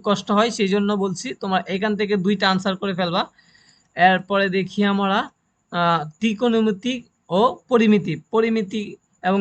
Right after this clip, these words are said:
ত্রিকোণমিতি দুটোটাই কিন্তু মোটামুটি সহজ আছে। এটা আসছে নবম অধ্যায় থেকে,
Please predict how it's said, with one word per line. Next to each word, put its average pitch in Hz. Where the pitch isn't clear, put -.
ত্রিকোণমিতি 208
দুটোটাই 190
কিন্তু 196
মোটামুটি 202
সহজ 214
আছে। 156
এটা 170
আসছে 196
নবম 220
অধ্যায় 165
থেকে, 151